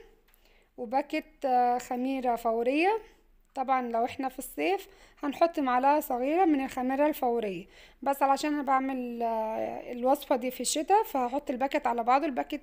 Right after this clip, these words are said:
حوالي عن معلقة كبيرة. ضفت كده الدقيق على المعلقتين الكبار اللي هو السميد، واديتهم تقليبة كده مع الباكت الفانيليا، وهضيف ك-، معلقتين الكبار السمنة المذابة وادمجهم في بعض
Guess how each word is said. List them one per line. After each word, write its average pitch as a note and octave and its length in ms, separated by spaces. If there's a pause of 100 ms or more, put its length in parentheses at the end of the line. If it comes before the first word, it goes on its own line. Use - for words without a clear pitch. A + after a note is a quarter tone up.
(120)
حوالي C4 300
عن B3 140
معلقة A#3 320
كبيرة. C#4+ 480 (540)
ضفت E4 300
كده D#4 240
الدقيق C4 520
على A#3+ 180
المعلقتين B3 600
الكبار B3 800 (800)
اللي A#3 200
هو B3+ 160
السميد، C#4 680 (360)
واديتهم C#4+ 400
تقليبة C#4 560
كده E4 400 (240)
مع A#3 140
الباكت C4 400
الفانيليا، D4 600 (400)
وهضيف C4 540
ك-، - 180
معلقتين A#3+ 580
الكبار B3 440
السمنة B3+ 420
المذابة C4 580 (760)
وادمجهم C4 560
في B3+ 120
بعض D#4 380